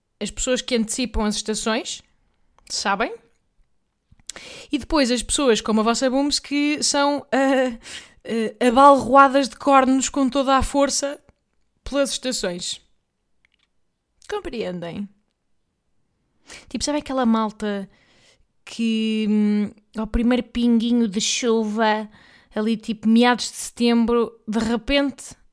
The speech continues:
já está a forrar-se de mantinhas e lareirinhas e chazinhos da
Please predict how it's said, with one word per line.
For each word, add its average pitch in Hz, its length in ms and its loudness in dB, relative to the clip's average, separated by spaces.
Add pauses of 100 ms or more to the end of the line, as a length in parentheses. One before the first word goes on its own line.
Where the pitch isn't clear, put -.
já 214 200 0
está 240 300 2
a 220 60 2
forrar-se 226 600 0
de 190 80 -2
mantinhas 214 1000 2
e 208 100 -2
lareirinhas 214 1040 2
e 196 100 -6
chazinhos 214 880 -2
da 202 200 -2